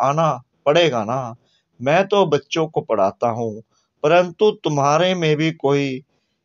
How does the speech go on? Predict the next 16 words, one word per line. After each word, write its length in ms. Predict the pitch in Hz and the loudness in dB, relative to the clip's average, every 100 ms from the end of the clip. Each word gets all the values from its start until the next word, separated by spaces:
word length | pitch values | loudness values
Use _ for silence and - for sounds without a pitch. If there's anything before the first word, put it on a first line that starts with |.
| _ - | _ -2
इतना 460 | 196 196 208 202 | 0 2 2 4
नहीं 260 | 160 135 175 | 2 0 0
समझते 540 | 185 156 147 139 - | 0 0 0 -4 -4
हैं, 320 | 131 123 117 - | -6 -4 -6 -6
इसलिए 460 | 196 196 185 170 160 | -6 -4 0 0 0
गायन 380 | 113 110 151 143 | 0 0 0 -2
है, 280 | 127 113 - _ _ _ _ | -4 -6 -10 _ _ _ _
कोटों 440 | 165 180 175 214 208 | 0 2 2 2 4
में 240 | 185 156 | 2 0
कोई, 520 | - 139 143 139 135 147 _ - | 0 2 2 0 -4 -14 _ -2
कोई 320 | 175 202 220 | 4 6 6
में 200 | 185 151 | 2 0
कोई। 300 | 113 92 85 - _ _ _ _ _ _ | -2 -6 -8 -20 _ _ _ _ _ _
मैं 360 | 127 139 185 233 | -2 2 4 4
जो 200 | 214 196 | 4 4
हूँ, 300 | 143 113 98 | 2 -2 -10